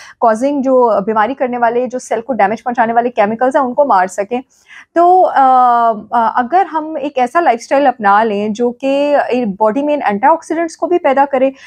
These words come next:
डिजीज, अ, फाइटिंग केमिकल्स को पैदा करे जो कि, अ, नुकसान करने वाले हार्मफुल रेडिकल्स को,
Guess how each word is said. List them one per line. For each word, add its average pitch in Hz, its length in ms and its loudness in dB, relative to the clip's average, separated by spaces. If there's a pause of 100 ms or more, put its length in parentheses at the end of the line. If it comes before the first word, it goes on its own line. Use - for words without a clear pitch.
(140)
डिजीज, 247 440 0
अ, 214 280 4 (100)
फाइटिंग 247 280 -2
केमिकल्स 285 380 -2
को 302 100 -4
पैदा 233 240 2
करे 254 220 0
जो 233 140 -2
कि, 254 120 -4
अ, 277 160 -4 (520)
नुकसान 277 420 0
करने 294 220 -4
वाले 190 200 -2
हार्मफुल 233 360 -2
रेडिकल्स 196 460 -2
को, 185 260 0